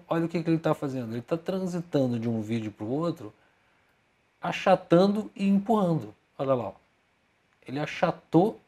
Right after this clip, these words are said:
e empurrou o cara do lado. O cara tá aqui embaralhando, mexendo no baralho de cartas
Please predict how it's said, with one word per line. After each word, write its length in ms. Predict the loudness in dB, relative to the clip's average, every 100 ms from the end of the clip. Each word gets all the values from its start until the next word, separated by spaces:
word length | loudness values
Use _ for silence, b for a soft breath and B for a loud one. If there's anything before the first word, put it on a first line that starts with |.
| _
e 100 | -10
empurrou 680 | -10 -4 0 4 2 0 -6
o 100 | -6
cara 240 | -4 -4 -4
do 80 |
lado. 280 | -4 -6 -8
O 60 | -4
cara 220 | -2 0
tá 100 | -2
aqui 160 | -6 -6
embaralhando, 460 | -4 -4 -6 -8 -10
mexendo 440 | -10 -10 -6 -6 -6
no 100 | -4
baralho 320 | -4 -4 -6
de 80 | -4
cartas 600 | -2 -2 -4 -10 -16